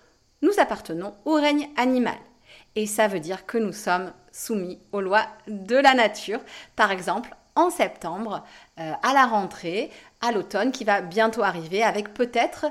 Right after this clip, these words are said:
cette, euh, baisse d'énergie. Alors je sais que pour, chez moi c'est pas extrêmement marqué, mais je sais que chez beaucoup de monde ça l'est. Moi la baisse d'énergie elle vient un petit peu après en général. Donc à toi de voir, toi, comment est-ce que tu vis cette rentrée ?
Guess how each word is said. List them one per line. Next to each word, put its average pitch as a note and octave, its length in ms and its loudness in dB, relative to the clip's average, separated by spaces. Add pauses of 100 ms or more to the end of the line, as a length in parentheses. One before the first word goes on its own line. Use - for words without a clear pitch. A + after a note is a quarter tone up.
(400)
cette, B3+ 460 0
euh, A3 360 4
baisse C4+ 340 2
d'énergie. A3+ 680 0
Alors G#3+ 160 2
je G3 80 -8
sais B3+ 160 -10
que - 60 -18
pour, G3 320 -6
chez - 160 -6
moi C#4 160 0
c'est - 160 -2
pas C#4 260 4 (140)
extrêmement C#4+ 560 0
marqué, A#3 400 2
mais B3 120 0
je G#3 80 -6
sais A#3 200 -6
que G#3+ 120 -6
chez G3 140 -8
beaucoup G#3+ 300 -10
de G#3 60 -6
monde A3 200 0
ça G#3+ 180 -2
l'est. E3+ 220 -8 (160)
Moi G3+ 140 0
la G3 80 0
baisse G3 160 2
d'énergie F3+ 340 -6
elle F3 120 -6
vient E3 120 -10
un F3 60 -10
petit - 140 -20
peu A#3 100 -4
après - 260 -6
en G3 80 -12
général. D3+ 480 -14 (340)
Donc A3 140 -4
à A#3 80 6
toi F#4 300 4
de D#4+ 100 0
voir, G#3 600 0 (320)
toi, C4+ 440 4 (100)
comment C4+ 300 0
est-ce C4+ 140 -4
que C4 80 -10
tu B3 180 -12
vis G#3 220 -8
cette A3+ 260 -6
rentrée ? G3 560 -8